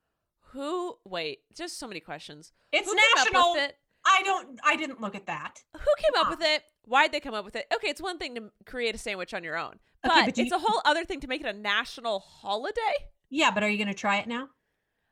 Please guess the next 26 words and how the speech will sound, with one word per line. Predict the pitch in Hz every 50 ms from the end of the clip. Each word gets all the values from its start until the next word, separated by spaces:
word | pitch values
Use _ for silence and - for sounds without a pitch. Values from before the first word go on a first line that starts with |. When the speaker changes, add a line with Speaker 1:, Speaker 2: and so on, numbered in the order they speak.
| _ _ -
Speaker 1:
I | 247 277
mean, | 269 285 277 254 -
I'd | - 226 254
have | 254 302 311 330 -
to | 285
get | - 254 240
the | 180
marshmallow | 170 185 196 214 - - - 160 131 113 131 147 180 _ _ _ _ _
stuff. | - - - 175 156 151 - _ _ _ _
I | - 214
don't | 220 214 170 -
just | 214 196 -
have | - 180 185 190 170
that | 165 160 156 - - _ _ _ _ -
on | 180 175 175
hand. | 180 185 156 160 151 143 151 - - _ _ _ _ _ _ _ _ _ _ _ _ _ _ _ _
Speaker 2:
Some | - - 320 311
people | 311 320 294 277 269
say, | - 269 247 240 233 226 - _ -
"Yes, | 214 214 240 240 262 - - -
you | 247 240
can | - 254 226
put | 220 254 247 - -
bacon | 214 214 226 226 240 202
in | 180 165 165
it." | 196 226 -